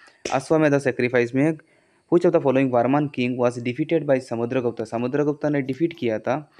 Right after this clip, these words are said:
एक, in connection with the Ashwamedha sacrifice। अब यहाँ पे आपका आंसर बदल गया,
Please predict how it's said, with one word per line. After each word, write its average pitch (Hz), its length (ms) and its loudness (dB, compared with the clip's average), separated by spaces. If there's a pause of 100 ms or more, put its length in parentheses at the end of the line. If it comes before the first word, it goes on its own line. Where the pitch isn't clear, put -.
(600)
एक, 127 140 -4 (800)
in 165 100 0
connection 156 420 0
with 139 180 -2
the 135 160 0
Ashwamedha 131 500 -2
sacrifice। 113 720 -6 (4000)
अब 156 160 0
यहाँ 135 180 2
पे 127 200 0
आपका 120 320 -4
आंसर 113 280 -6
बदल 117 260 -4
गया, 127 300 -4